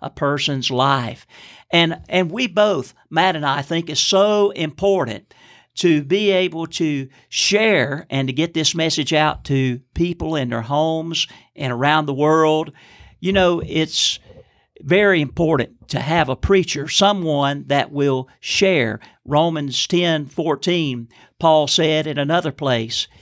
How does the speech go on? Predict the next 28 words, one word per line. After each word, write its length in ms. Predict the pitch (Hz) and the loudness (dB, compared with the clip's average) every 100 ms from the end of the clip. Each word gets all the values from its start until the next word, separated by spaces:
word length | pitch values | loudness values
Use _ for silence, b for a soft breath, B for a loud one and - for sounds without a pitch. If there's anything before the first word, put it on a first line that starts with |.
| b | b
he 160 | - 160 | -4 -2
said, 200 | 160 135 | -2 -2
"How 320 | 165 190 190 | 0 4 2
then 400 | 143 135 120 120 | 2 0 0 -2
can 340 | - 151 139 | -2 0 0
they 360 | 127 135 123 120 - | 0 0 0 -4 -10
call 460 | - 175 202 214 | 0 4 4 4
on 140 | 185 160 | 2 -2
the 60 | |
one 520 | 139 139 143 135 131 120 b _ | -4 -2 -2 -2 -4 -10 b _
they 180 | 143 147 | 0 2
have 100 | 139 | 2
not 320 | 147 160 156 | 2 2 0
believed 460 | 135 139 175 196 131 | 0 2 2 2 0
in? 260 | 120 117 | 0 2
And 100 | 131 | 0
how 220 | 131 202 226 | 0 0 0
can 220 | 202 185 | -2 -2
they 120 | 175 | -2
believe 560 | 160 160 214 285 220 151 | 0 0 2 2 0 -2
in 120 | 147 | -2
the 80 | 143 | -2
one 420 | 143 160 170 170 B - | 2 2 2 -2 B -2
in 140 | 175 | 0
whom 260 | 160 214 208 | 2 2 2
they've 180 | 208 208 | 2 2
not 300 | 208 226 208 | 0 0 0
heard? 420 | 269 240 139 | 0 2 0